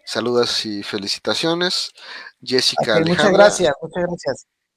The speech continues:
Speaker 1: también aquí nos, nos está acompañando.
Speaker 2: Mortas. Permíteme un segundo.
Speaker 1: Sí,
Speaker 2: Permíteme.
Speaker 1: sí, adelante. Adelante, adelante.
Speaker 2: Ah.
Speaker 1: Sí, esto es,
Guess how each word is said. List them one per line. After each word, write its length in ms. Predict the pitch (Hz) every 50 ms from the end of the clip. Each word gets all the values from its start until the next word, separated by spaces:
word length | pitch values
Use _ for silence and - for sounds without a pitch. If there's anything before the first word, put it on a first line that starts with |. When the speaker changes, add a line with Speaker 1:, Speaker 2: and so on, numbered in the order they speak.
| _ -
Speaker 1:
también 360 | 110 107 104 113 113 113 113
aquí 240 | 113 - - 120 110
nos, 340 | 110 98 - - - -
nos 240 | 104 98 95 92 -
está 200 | 95 - - 101
acompañando. 680 | - - 104 95 - - 95 95 95 90 87 85 - - - - - - - - - - - - _ _ _ - - - - _ _ _ _
Speaker 2:
Mortas. 500 | 208 226 277 320 - - - - - - - _ _ _ 160 175 180 - - - -
Permíteme 400 | 156 165 185 185 185 196 190 196
un 40 | 196
segundo. 540 | 196 175 151 147 139 131 120 117 120 120 _ _ _ _ _ _ _ -
Speaker 1:
Sí, 140 | - 131 127
Speaker 2:
Permíteme. 200 | - - 175 160
Speaker 1:
sí, 0 | - _
adelante. 320 | 147 139 139 135 127 - - - _ _ _ _ _ _ _ _ _ _ _ _ _ _ _ _ _ _ _ _ _ _ _ _ _ _ _ _ _ _
Adelante, 420 | 117 104 101 104 104 101 - -
adelante. 340 | 98 92 92 85 - - - - - _ _
Speaker 2:
Ah. 260 | - 214 208 208 202 190
Speaker 1:
Sí, 60 | 165
esto 200 | 147 - - -
es, 140 | - -